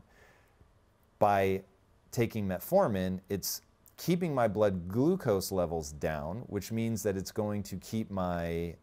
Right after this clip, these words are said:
insulin levels down, and therefore I wouldn't be doing the damage to the system. So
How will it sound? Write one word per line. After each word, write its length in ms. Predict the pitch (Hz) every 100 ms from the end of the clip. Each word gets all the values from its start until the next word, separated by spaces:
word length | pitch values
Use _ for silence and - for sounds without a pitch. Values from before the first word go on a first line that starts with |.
| _
insulin 480 | 165 202 165 107 87
levels 380 | 80 76 78 -
down, 420 | 82 78 78 82
and 120 | 98 95
therefore 440 | 113 110 110 95
I 60 | 90
wouldn't 420 | 85 127 131 95
be 160 | 98
doing 280 | 90 98 95
the 60 | 87
damage 420 | 92 90 90 -
to 60 | 90
the 80 |
system. 460 | 87 101 92 71 67
So 220 | - 87